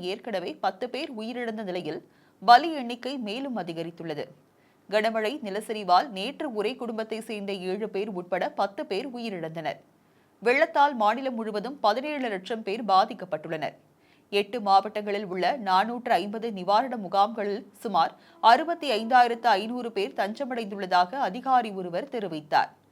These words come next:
தற்போது மாநிலத்தின் எட்டு மாவட்டங்களுக்கும் மிக கனமழைக்கான ரெட் அலர்ட் விடுக்கப்பட்டாலும் இன்று இரவு முதல்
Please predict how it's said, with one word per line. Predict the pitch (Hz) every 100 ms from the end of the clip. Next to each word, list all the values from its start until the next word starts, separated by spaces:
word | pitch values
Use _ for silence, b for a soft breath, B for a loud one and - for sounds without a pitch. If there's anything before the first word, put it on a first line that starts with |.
| b b b 277
தற்போது | 269 269 277 330 226
மாநிலத்தின் | 214 320 320 311 277 214
எட்டு | - 285 226
மாவட்டங்களுக்கும் | 180 202 233 226 220 190 190 254 196
மிக | 196 247
கனமழைக்கான | 185 208 214 202 202 190 233 202
ரெட் | 190 240
அலர்ட் | 247 226
விடுக்கப்பட்டாலும் | 175 208 247 214 208 240 151 175 - b b b 254
இன்று | 311 320 240
இரவு | 240 311 269
முதல் | 202 240